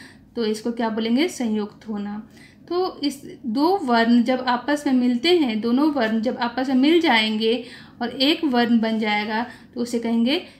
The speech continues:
संयुक्त वर्ण। मतलब कि दोनों ही क्या मिलेगा आपस में? व्यंजन, न कि स्वर मिलेगा।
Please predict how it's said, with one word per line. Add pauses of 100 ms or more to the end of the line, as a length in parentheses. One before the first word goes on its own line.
संयुक्त
वर्ण। (340)
मतलब
कि
दोनों
ही
क्या
मिलेगा
आपस
में?
व्यंजन, (340)
न
कि
स्वर
मिलेगा।